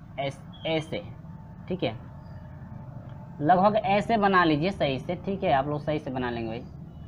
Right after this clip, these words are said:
चलिए छोड़िए चित्र से नहीं, ठीक है, यहाँ पर चित्र नहीं बन पा रहा है, कोई बात नहीं। तो ये बस समझिए ना कि जो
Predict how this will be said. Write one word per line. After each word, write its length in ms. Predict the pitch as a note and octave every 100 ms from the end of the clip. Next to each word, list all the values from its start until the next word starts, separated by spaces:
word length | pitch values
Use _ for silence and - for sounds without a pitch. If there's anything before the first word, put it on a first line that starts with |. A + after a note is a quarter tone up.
| - - - - - - - - - - - - - - - -
चलिए 160 | G#3
छोड़िए 280 | A3 A3 A3+
चित्र 240 | G3 G#3+
से 140 | F3 F3
नहीं, 200 | D#3+ F#3+ - - - - - - -
ठीक 140 | F#3+
है, 200 | F#3+ B2 - - - - - - - - - - - - - - - - -
यहाँ 240 | D3 D#3+ F3
पर 100 | F3
चित्र 260 | F3+ F#3
नहीं 160 | F#3 G3
बन 140 | F#3+ F#3
पा 140 | F3
रहा 100 | E3
है, 120 | E3+ F#3
कोई 160 | F3
बात 220 | E3 D#3+ D#3
नहीं। 160 | D3+ F#3 - - -
तो 60 |
ये 220 | A#3+ A#3 C4
बस 220 | B3 B3+
समझिए 340 | B3 A#3+ A#3+ B3
ना 160 | A#3+
कि 140 | A3 G#3
जो 200 | G#3+